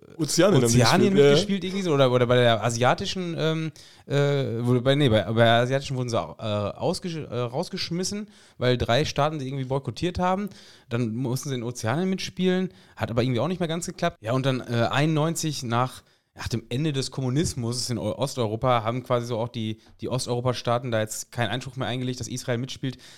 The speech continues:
Speaker 2: Seitdem spielt Israel quasi in der uefa mit und man hat das so, so wir als, als die in den neunziger groß geworden sind, das war immer so, ja, Israel spielt mit, aber das ist ja überhaupt kein Europa eigentlich. Das hat ja nichts,
Speaker 1: Ja, ja, ja,
Speaker 2: ne?
Speaker 1: aber
Speaker 2: Hat echt
Speaker 1: man
Speaker 2: gar
Speaker 1: nimmt,
Speaker 2: nichts.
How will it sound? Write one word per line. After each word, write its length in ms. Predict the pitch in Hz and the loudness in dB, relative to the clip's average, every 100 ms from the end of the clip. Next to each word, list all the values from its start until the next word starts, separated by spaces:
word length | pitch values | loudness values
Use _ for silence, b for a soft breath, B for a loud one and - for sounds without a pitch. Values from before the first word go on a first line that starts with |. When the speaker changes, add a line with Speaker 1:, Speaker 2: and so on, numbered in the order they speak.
| B | B
Speaker 2:
Seitdem 300 | 104 117 135 | -6 -4 -4
spielt 220 | - - | -6 -8
Israel 300 | 139 - 127 | -6 -2 -2
quasi 240 | 131 120 | -2 -2
in 60 | 120 | -2
der 100 | 107 | -2
uefa 300 | 107 139 151 | 0 0 -2
mit 220 | 135 147 - b b | -4 -4 -10 b b
und 180 | 107 | -6
man 140 | 113 113 | -4 -2
hat 120 | 139 | -2
das 120 | 131 | -2
so, 280 | 127 127 87 87 85 - _ 107 | 0 2 0 -4 -14 -20 _ -18
so 160 | 101 95 | -12 -4
wir 160 | 127 | 0
als, 220 | 123 120 | 0 -2
als 220 | 107 107 - | -6 -8 -8
die 120 | 123 | -8
in 40 | |
den 120 | 117 107 | -4 -4
neunziger 280 | 120 143 107 | -4 -4 -6
groß 140 | 123 | -6
geworden 180 | - 127 | -6 -6
sind, 80 | 131 | -6
das 100 | 123 | -6
war 80 | - | -6
immer 220 | 123 127 | -4 -2
so, 240 | 120 113 | -2 -2
ja, 180 | 101 117 | 0 -2
Israel 460 | 127 - - 117 117 | -4 -6 -8 -6 -6
spielt 240 | - 95 | -8 -8
mit, 280 | 101 160 - b b b _ | -4 -4 -6 b b b _
aber 280 | - 110 - _ | -10 -10 -10 _
das 200 | 113 101 | -16 -14
ist 200 | - 170 | -8 -6
ja 100 | - | -4
überhaupt 420 | 175 170 139 208 - | -2 0 0 -2 -4
kein 140 | 190 | -2
Europa 400 | 202 247 247 156 | 0 0 2 4
eigentlich. 280 | 113 104 98 | 2 -2 -6
Das 140 | 117 | -6
hat 120 | 170 175 | -6 2
ja 60 | |
nichts, 140 | 135 156 | 6 8
Speaker 1:
Ja, 60 | 180 | 10
ja, 120 | 190 190 | 10 8
ja, 60 | 143 | 6
Speaker 2:
ne? 60 | 139 | 2
Speaker 1:
aber 80 | 147 | 4
Speaker 2:
Hat 60 | 156 | 6
echt 80 | 160 | 8
Speaker 1:
man 120 | 175 | 8
Speaker 2:
gar 80 | 214 | 8
Speaker 1:
nimmt, 60 | 269 | 4
Speaker 2:
nichts. 160 | - | -4